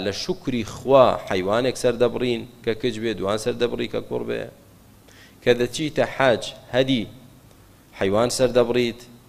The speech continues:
کە مخالەفەیەک دەکەی، حەیوان سەر دەبڕیت. ئا، ئەوانە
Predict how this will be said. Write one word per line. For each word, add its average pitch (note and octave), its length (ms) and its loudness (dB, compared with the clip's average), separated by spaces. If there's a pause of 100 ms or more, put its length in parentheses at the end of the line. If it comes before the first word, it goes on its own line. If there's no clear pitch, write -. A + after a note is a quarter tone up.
(800)
کە C3 160 2
مخالەفەیەک C3+ 680 6 (100)
دەکەی، C3+ 300 2 (360)
حەیوان G#2 320 2
سەر A#2+ 300 0
دەبڕیت. A#2+ 420 0 (680)
ئا، D3 160 -4
ئەوانە A#2+ 300 -2